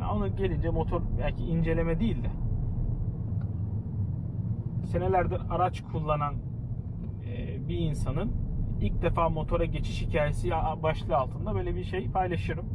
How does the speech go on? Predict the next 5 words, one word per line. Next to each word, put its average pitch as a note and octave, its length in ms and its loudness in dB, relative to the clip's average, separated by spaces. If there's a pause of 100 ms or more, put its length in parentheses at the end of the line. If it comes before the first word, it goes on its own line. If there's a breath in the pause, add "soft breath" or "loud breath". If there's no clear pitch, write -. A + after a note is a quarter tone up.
(1700 loud breath)
Neler F#3 320 4
yaşadım? D3+ 440 -4 (380)
Motor D3 260 0
acemiliği E3+ 580 0
nedir? E3+ 280 0